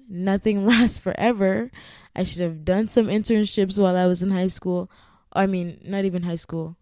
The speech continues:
college. Like, all I did in college, seriously, was go to class and then do influencing.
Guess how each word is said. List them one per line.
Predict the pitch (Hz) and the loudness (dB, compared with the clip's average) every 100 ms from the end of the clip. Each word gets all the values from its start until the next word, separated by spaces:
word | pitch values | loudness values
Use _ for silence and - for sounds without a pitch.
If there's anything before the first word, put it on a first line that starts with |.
| - | -10
college. | - 180 170 165 - - | -2 0 0 -2 -4 -4
Like, | 175 175 - | -4 -4 -6
all | - 247 | -2 2
I | 240 185 | 2 2
did | 185 185 180 | 2 0 0
in | 165 | -4
college, | 180 175 165 185 202 - _ _ _ - | -4 -2 0 0 -2 -6 _ _ _ -12
seriously, | - 214 202 240 | -2 -2 2 4
was | 214 180 | 4 4
go | 196 | 2
to | 196 | 2
class | 196 175 190 214 - | 0 -2 0 -2 -4
and | 180 185 | -2 0
then | 175 175 | -2 0
do | 180 143 | 0 0
influencing. | 175 175 170 165 - 165 156 | -2 -2 -2 -2 -4 -6 -6